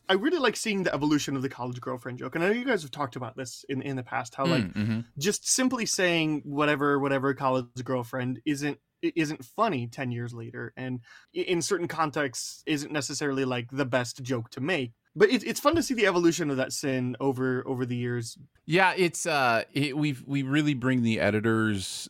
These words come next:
Speaker 2: the hypothetical editors, into play a lot with that kind of stuff, where it's like, okay, you know, they get to be the ones that are cutting us off, you know, saying, "Okay, you know, that's enough," kind of thing or whatever. But yeah, that one was fun.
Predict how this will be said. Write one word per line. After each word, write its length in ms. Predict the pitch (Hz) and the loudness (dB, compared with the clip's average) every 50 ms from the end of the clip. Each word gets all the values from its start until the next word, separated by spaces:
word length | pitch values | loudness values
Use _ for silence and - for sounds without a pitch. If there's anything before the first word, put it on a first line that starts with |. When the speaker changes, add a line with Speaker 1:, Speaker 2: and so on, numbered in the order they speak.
| _ - | _ -10
Speaker 2:
the 560 | 104 92 104 101 101 98 95 95 98 80 73 73 87 113 | -6 -2 -2 0 0 0 0 0 -2 -4 -6 -10 -10 -6
hypothetical 680 | 113 104 123 113 - 101 - 113 107 104 - - 110 | -2 0 0 0 0 0 0 0 0 0 0 0 0
editors, 720 | 107 101 104 107 104 113 117 120 120 120 113 - - - - _ _ | 2 2 2 2 2 2 0 0 0 -2 -4 -6 -10 -12 -14 _ _
into 260 | - 110 104 95 104 | -2 -2 0 -2 -2
play 240 | 92 - 98 98 95 | -4 -2 0 0 2
a 80 | 101 101 | 2 2
lot 260 | 101 104 104 104 98 | 4 4 4 4 2
with 140 | 101 110 - | -2 -2 -2
that 160 | 110 107 107 | -2 -2 0
kind 220 | - - 107 107 | 0 -2 0 0
of 80 | 104 104 | 0 -2
stuff, 500 | - - - 107 104 107 - - - - - | -2 0 2 2 2 2 0 -4 -10 -14 -10
where 280 | - 104 104 98 95 95 | -4 0 2 2 4 2
it's 220 | 95 - - - | 2 0 -4 -6
like, 420 | 104 98 92 90 92 92 87 - - - - - - | -4 -2 0 0 0 -2 -4 -8 -14 -20 -20 -8 -2
okay, 380 | - 104 98 92 - 101 92 85 | 0 0 0 0 0 -2 -2 -2
you 120 | - 101 98 | -2 -2 -2
know, 100 | 92 90 | 0 -2
they 260 | 87 87 110 113 117 | 0 0 0 0 2
get 200 | 110 117 110 - | 0 -2 -2 -2
to 80 | - 107 | -4 -4
be 200 | 98 104 104 104 | -2 0 0 0
the 140 | 95 101 98 | 0 0 -2
ones 440 | 85 80 92 95 95 92 95 92 87 | -2 -4 -4 -2 -2 -2 -2 -2 -2
that 80 | 92 | -4
are 80 | 95 90 | -4 -4
cutting 340 | - - 92 90 90 87 92 | -4 -2 -2 -2 -2 -2 -4
us 160 | 90 87 - | -4 -4 -2
off, 540 | 92 90 87 90 90 90 90 - - - - _ _ _ _ _ _ _ - | 0 0 2 2 2 0 0 -4 -10 -16 -18 _ _ _ _ _ _ _ -4
you 80 | 95 | -2
know, 180 | 92 90 87 90 | 0 0 0 0
saying, 480 | - - 101 92 92 90 90 90 90 | -2 -2 -2 -2 0 0 -2 0 0
"Okay, 460 | 82 101 98 - 90 85 82 80 80 80 | 0 0 0 0 0 -2 0 0 -2 -2
you 160 | 82 82 82 | -4 -4 -4
know, 140 | 82 82 82 | -4 -4 -4
that's 180 | 90 90 - - | -4 -4 -4 -4
enough," 580 | 90 85 78 80 85 85 - - - - - - _ - | -4 -2 -2 -2 -2 -4 -6 -12 -16 -16 -18 -18 _ -8
kind 240 | - 85 82 82 | -6 -4 -4 -4
of 60 | 80 - | -4 -6
thing 180 | - 82 80 82 | -6 -6 -6 -4
or 80 | 80 | -6
whatever. 260 | 87 87 87 87 85 | -6 -6 -6 -8 -8
But 180 | 85 82 85 73 | -8 -8 -8 -4
yeah, 200 | 82 80 62 73 82 - _ | -2 -2 -2 -4 -6 -10 _
that 140 | - 82 82 | -8 -6 -6
one 100 | 85 82 | -6 -8
was 140 | 85 - - | -8 -10 -12
fun. 160 | - 82 98 | -12 -14 -16